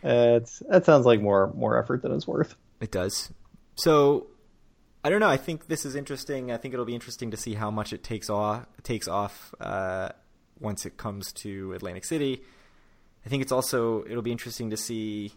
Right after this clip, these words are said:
Speaker 2: how big the difference in the payout is, like, what your return on investment is if you're really dominating in this game. 'Cause I think that's the thing that we just have no idea about. So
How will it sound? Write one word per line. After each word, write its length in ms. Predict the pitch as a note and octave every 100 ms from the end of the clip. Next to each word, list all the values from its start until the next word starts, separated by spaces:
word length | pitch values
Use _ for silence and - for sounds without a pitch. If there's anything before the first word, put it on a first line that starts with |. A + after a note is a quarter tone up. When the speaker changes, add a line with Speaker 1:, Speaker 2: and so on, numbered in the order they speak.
| _ _ _ _ _ _ _ _
Speaker 2:
how 480 | - - A2 A#2+ A#2
big 380 | G#2 A#2 A2+ G#2
the 60 | G#2
difference 380 | G#2+ - A2 G#2
in 100 | G2
the 60 |
payout 480 | F#2+ A2 G2+ F2+ E2 C2+
is, 360 | G1+ - -
like, 140 | F#2 - -
what 380 | A#2+ G#2+ G#2+ B2
your 120 | G#2+
return 360 | G2+ - A2+ A2
on 120 | G#2+
investment 480 | G#2+ G#2 - G#2 F#2+
is 140 | G2
if 140 | G#2
you're 120 | G#2 F#2
really 320 | G#2 G2+ G2+
dominating 580 | G2 G2+ G2 G2 F#2+ F#2+
in 80 | F#2
this 140 | -
game. 360 | G#2+ G2+ F2 -
'Cause 140 | - G#2
I 60 |
think 180 | G2 B2+
that's 300 | A2 B2+ C3
the 100 | A#2
thing 220 | G#2+ A2+ G#2+
that 80 |
we 100 | G2
just 160 | G2+ G2+
have 200 | G#2 F2+
no 360 | G2+ G#2+ G#2 F#2
idea 300 | G2+ - -
about. 440 | F#2 F2 - -
So 280 | - F#2+